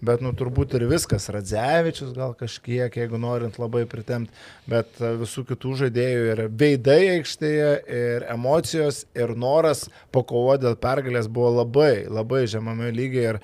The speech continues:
su pirma, apie komandos psichologiją reikia kalbėti, apie Markuso Fosterio kūno kalbą.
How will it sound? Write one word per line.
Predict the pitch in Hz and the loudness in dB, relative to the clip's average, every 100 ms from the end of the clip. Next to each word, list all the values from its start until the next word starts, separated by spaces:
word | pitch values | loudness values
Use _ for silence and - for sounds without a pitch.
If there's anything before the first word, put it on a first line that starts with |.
| - - | -12 -12
su | - | -4
pirma, | 135 143 135 123 117 | -2 2 4 4 2
apie | 113 123 117 | 0 -2 -2
komandos | 110 123 135 127 - | -4 -4 -2 -4 -6
psichologiją | - 107 120 123 113 98 | -10 -8 -2 0 0 -4
reikia | 98 98 | -6 -8
kalbėti, | 104 107 117 110 | -10 -8 -8 -8
apie | - 107 | -8 -8
Markuso | 120 117 110 98 | -8 -10 -10 -4
Fosterio | 151 185 - 139 127 | -2 -2 0 -2 -4
kūno | 143 131 | -6 -6
kalbą. | 131 139 127 | 0 0 0